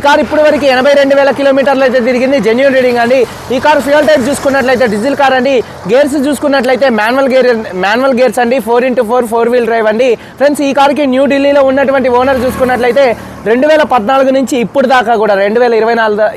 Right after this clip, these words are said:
ఇరవై నాలుగు దాకా కూడా ఫస్ట్ ఓనర్ అండి. ఫ్రెండ్స్, కార్ కండిషన్ పరంగా ఎన్ఓసీ ఇస్తాను, రెండు తెలుగు రాష్ట్రాలకు ఎవరికైనా అమ్ముతాను, ట్యాక్స్ అనేది మీరు కట్టుకోవాల్సి ఉంటుంది. ఫ్రెండ్స్, కండిషన్ విషయంలో చూసుకున్నట్లయితే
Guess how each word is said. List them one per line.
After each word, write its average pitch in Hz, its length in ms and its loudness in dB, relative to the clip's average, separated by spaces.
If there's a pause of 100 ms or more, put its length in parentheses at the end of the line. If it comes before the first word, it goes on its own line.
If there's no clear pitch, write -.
ఇరవై 214 240 0
నాలుగు 226 280 0
దాకా 196 240 0
కూడా 233 120 2 (380)
ఫస్ట్ 233 240 0 (140)
ఓనర్ 233 260 2
అండి. 196 160 0 (260)
ఫ్రెండ్స్, 294 320 0
కార్ 277 300 4
కండిషన్ 277 420 0
పరంగా 233 280 2
ఎన్ఓసీ 302 340 0
ఇస్తాను, 294 320 2 (360)
రెండు 254 240 0
తెలుగు 285 220 2
రాష్ట్రాలకు 285 420 2
ఎవరికైనా 269 340 2
అమ్ముతాను, 262 320 2 (100)
ట్యాక్స్ 240 260 0
అనేది 254 240 0
మీరు 247 160 -2
కట్టుకోవాల్సి 247 440 -4
ఉంటుంది. 254 240 -2 (340)
ఫ్రెండ్స్, 285 280 0
కండిషన్ 302 440 0
విషయంలో 285 340 0
చూసుకున్నట్లయితే 262 580 -2